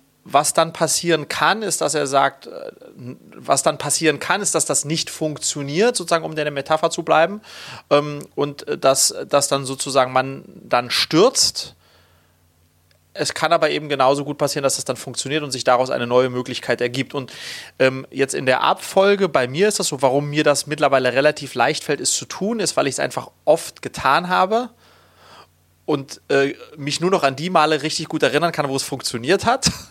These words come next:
<laughs> und deshalb mit sehr viel Selbstbewusstsein wieder in das Neue, <laughs> ins Neue reingehe, ähm, und das deshalb einfach tue, weil sozusagen ich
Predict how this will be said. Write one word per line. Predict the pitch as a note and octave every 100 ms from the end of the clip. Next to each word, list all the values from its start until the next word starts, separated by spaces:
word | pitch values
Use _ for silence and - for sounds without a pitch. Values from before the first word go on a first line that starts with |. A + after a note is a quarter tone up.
| -
<laughs> | - - -
und | - D3
deshalb | E3+ G3 E3
mit | C#3+
sehr | D#3+
viel | - C#3
Selbstbewusstsein | C#3+ G3 - C#3+ D3 - D3+ E3+ A#3+ G3 _ - - -
wieder | C#3+ E3 D#3+
in | D#3+
das | D3 D3
Neue, | D3+ D#3+ F3 F3 D#3+ - -
<laughs> | - -
ins | C#3+ -
Neue | F3+ D3+ G3 C#3
reingehe, | C3+ A#3 G#3+ F3 D3 F#3 A#3 - F3+ F3 - -
ähm, | D#3 D#3 D#3 D3+ -
und | D#3+ D#3 D#3 _
das | - D3+ -
deshalb | E3 E3+
einfach | D3+ E3+ -
tue, | - C#3+ B2 A#2
weil | A#2+ C3+ D3+
sozusagen | C#3 D3 C#3 C3+ C3+ D3
ich | D3 D3